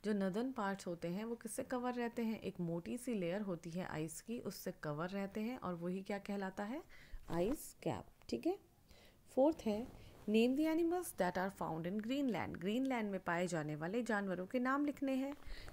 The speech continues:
तो हम पहला लिखेंगे रेनडियर, comma, the polar bear,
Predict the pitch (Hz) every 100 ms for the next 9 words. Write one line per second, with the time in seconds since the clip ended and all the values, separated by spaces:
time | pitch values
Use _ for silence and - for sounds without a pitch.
0 | - 214 214 202 175 170 170 - 185 190
1 | 269 370 - - 180 185 180 180 208 285
2 | - - - - - - 175 160 160 233
3 | 226 - 175 170 180 196 214 311